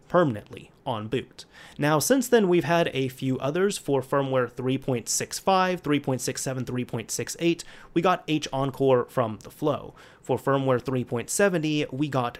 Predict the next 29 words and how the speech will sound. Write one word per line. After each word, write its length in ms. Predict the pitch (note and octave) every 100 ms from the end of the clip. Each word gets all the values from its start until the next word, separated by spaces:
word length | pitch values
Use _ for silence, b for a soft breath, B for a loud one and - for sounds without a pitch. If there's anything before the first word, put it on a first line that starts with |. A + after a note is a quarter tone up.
| -
Trinity. 640 | - F3+ F3 G#2+ - - b b b -
And 140 | D#3
then 220 | D#3+ D3+ -
for 400 | - D#3+ D3 C3+
firmware 500 | - G#3+ G3+ F#3 C#3
three 340 | - E3+ F#3
point 320 | F3 E3+ D3+
seven 400 | - D#3+ D3+ C3+
three, 440 | A#2+ D#3+ F#3+ F3+ E3+
and 300 | C#3 C3+ C3+
I 140 | D3
believe 480 | C#3 C#3 F#3+ F#3 C#3
it 160 | C#3+ -
supports 500 | - - D3 B2+ -
lower 300 | C3 D#3+ B2
firmwares 500 | C3 A#2+ A2+ A2 A2
as 180 | A#2 -
well, 400 | B2+ E3 A#2+ A2+ B B B B
we 140 | D#3 F3+
ended 180 | F#3+
up 160 | E3+ D#3+
getting 440 | D3 D3 D3 C3 -
H 280 | C#3 - -
Encore 480 | B2 B2 A2 A2+ G#2
Squared 560 | - - E3+ F3+ F3 -
or 260 | D3 D3 -
H 240 | C3+ C3 -
Encore 520 | B2 A2+ - A#2 G2+
two. 500 | - - D3 A2